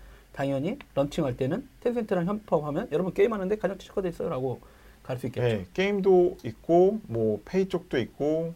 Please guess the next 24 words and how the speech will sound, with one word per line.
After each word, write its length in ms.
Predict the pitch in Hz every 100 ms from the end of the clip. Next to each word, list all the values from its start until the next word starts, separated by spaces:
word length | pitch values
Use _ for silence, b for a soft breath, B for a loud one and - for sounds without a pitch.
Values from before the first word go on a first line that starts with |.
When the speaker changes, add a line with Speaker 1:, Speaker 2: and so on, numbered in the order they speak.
| -
Speaker 2:
그리고 540 | 110 110 110 107 101
이제 300 | 90 98 90 -
메신저 380 | 98 92 120 107
쪽도 280 | 101 - 104
있고, 400 | 87 131 143 160
Speaker 1:
음. 100 | b b b b b b _ -
Speaker 2:
뭐 140 | 113 101
삼성 720 | 170 196 190 180 175 170 165 -
입장에서 680 | 120 147 143 135 135 127 120 -
뭐 340 | 113 107 95 -
이제 220 | 110 95 87
자체적인 460 | 101 - 127 117
메신저도 480 | 98 92 113 110 101
준비했었고, 880 | 98 104 107 120 120 - 139 151 160 165 b b b b b b -
뭐 100 | -
굉장히 220 | 139 175
많거든요. 580 | 113 117 127 214 139 120 - -
Speaker 1:
음. 120 | 123
Speaker 2:
삼성 300 | 113 113 175
뮤직도 300 | 117 123 127
있었고. 400 | 110 98 92 131 170
Speaker 1:
네. 80 | 117
Speaker 2:
근데 180 | 131 131
이제, 300 | 113 120 110